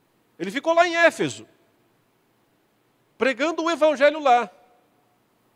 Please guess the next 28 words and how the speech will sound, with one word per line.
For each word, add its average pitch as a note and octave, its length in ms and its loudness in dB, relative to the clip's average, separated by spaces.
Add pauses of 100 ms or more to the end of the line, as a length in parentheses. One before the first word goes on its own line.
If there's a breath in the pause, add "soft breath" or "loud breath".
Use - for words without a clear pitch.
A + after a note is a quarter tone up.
(920 soft breath)
Mas G#3+ 220 2
Deus, G#3+ 580 -2
em B3+ 140 -4
sua C#4+ 300 0
graça, A3+ 460 0
soberania A#3 680 0
e A3 40 2
providência, G3+ 720 -2 (920)
fez F4 400 -4
com C#4+ 180 -10
que C4 100 -10
esse C#4+ 540 -6
homem D4 400 4
chamado A3+ 340 0
Epáfras A3+ 1040 0 (800)
fosse F4+ 560 0
até D#4+ 360 -2
lá E4 300 0
onde E4+ 220 -8
Paulo D#4 320 0
estava C4+ 520 -2
pregando B3+ 480 -6
na B3+ 120 -2
escola C#4+ 340 -4
de C4 80 -12
Tirano, C4+ 500 -6
porque G#3+ 360 -6 (180 soft breath)
s-, - 320 -14